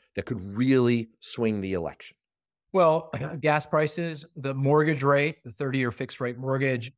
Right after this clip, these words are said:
Speaker 2: you know, it's sitting at seven. If it stays at seven, Biden will continue, will win. If it goes north of eight, back up to eight where it was a couple, three months ago, he's gonna have a big problem. And then, of course, the third party candidacy, very important. That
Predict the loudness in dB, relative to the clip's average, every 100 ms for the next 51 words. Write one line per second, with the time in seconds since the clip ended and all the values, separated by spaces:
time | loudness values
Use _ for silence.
0 | -14 -12 -8 -4 -2 -2 -4 0 0 2
1 | 0 -4 -8 _ _ _ -6 -6 0 2
2 | 2 0 0 0 0 -2 -6 -10 _ -4
3 | 0 2 0 -2 -4 -6 -8 -12 -10 -4
4 | 0 0 -2 -8 -6 -4 -4 -6 -16 _
5 | _ -6 -4 -4 -8 -8 -4 -4 -6 _
6 | -16 -12 -10 -8 -10 -10 -12 -10 -10 -10
7 | -8 -8 -8 -14 -12 -12 -12 -12 -12 -14
8 | _ _ -12 -8 -8 -8 -14 -16 -14 -12
9 | -12 -18 -20 _ _ _ _ 0 2 2
10 | 0 -2 -4 -6 -6 -6 -2 0 0 -2
11 | -6 -6 -8 -10 -10 -10 -8 -6 -6 -6
12 | -12 -16 -14 -16 -16 -16 -16